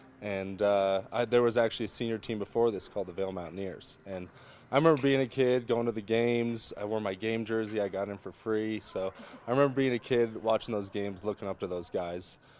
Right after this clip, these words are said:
And, um, when the Mountaineers were done, you know, I noticed a good dip in the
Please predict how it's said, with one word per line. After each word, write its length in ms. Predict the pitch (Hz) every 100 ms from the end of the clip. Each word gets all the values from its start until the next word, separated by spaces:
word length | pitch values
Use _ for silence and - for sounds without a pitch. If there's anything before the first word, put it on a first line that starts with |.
| _ -
And, 300 | 113 98 98
um, 240 | 98 95 104
when 100 | 107
the 60 |
Mountaineers 680 | 113 117 110 113 113 110 -
were 120 | 110
done, 440 | 104 127 127 123 104
you 80 | 110
know, 160 | 101
I 20 | 104
noticed 340 | 104 104 -
a 40 |
good 260 | 104 107 95
dip 260 | 104 110 110
in 140 | 95
the 220 | 92 92